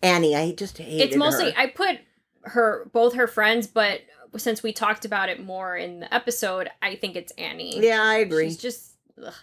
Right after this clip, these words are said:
Speaker 2: even more than Michael. Like, it should be Michael, but at the same time,
Speaker 1: I kinda like Michael.
Speaker 2: you,
Speaker 1: I think
Speaker 2: he's
Speaker 1: he's
Speaker 2: iconic.
Speaker 1: Yes,
Speaker 2: Like,
Speaker 1: he's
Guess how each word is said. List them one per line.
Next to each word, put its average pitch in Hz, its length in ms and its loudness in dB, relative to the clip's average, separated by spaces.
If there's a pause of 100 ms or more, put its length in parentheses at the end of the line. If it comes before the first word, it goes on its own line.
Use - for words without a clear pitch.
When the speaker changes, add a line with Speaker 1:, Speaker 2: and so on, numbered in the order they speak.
(100)
Speaker 2:
even 359 300 2
more 285 180 4
than 285 180 0
Michael. 208 520 0
Like, 233 160 4
it 311 80 -4
should 359 240 -4
be 302 140 2
Michael, 202 580 0
but 240 100 0
at 240 120 2
the 262 60 -6
same 294 280 -8
time, 302 360 -4
Speaker 1:
I 254 60 4
kinda 370 320 4
like 262 220 4
Michael. 226 360 4
Speaker 2:
you, 175 40 4
Speaker 1:
I 196 80 4
think - 220 -2
Speaker 2:
he's - 180 -2
Speaker 1:
he's 196 200 4
Speaker 2:
iconic. 240 600 -2
Speaker 1:
Yes, 202 560 2
Speaker 2:
Like, 226 140 0
Speaker 1:
he's 320 600 0